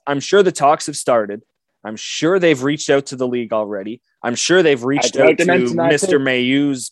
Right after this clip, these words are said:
Speaker 1: people and parents and himself, you know, to try and figure, "Hey, what's going on? We need to know, like,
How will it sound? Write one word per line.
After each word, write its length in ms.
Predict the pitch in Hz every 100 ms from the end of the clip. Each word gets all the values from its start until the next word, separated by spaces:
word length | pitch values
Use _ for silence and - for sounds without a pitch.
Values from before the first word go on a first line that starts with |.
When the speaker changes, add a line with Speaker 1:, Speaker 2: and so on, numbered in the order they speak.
| -
Speaker 1:
people 560 | 151 143 131 120 127
and 140 | 117 113
parents 480 | - 131 123 131 -
and 80 | 123
himself, 560 | 113 - 127 107 127 - _ _ _
you 60 | 127
know, 140 | 127
to 140 | 123 127
try 220 | - 165
and 80 | 151
figure, 240 | 143 139
"Hey, 200 | 127 143
what's 300 | 117 123 170
going 300 | - 165 139
on? 240 | 113 98 95
We 100 | 127
need 200 | 170 180
to 100 | 139
know, 280 | 127 113 98
like, 220 | 95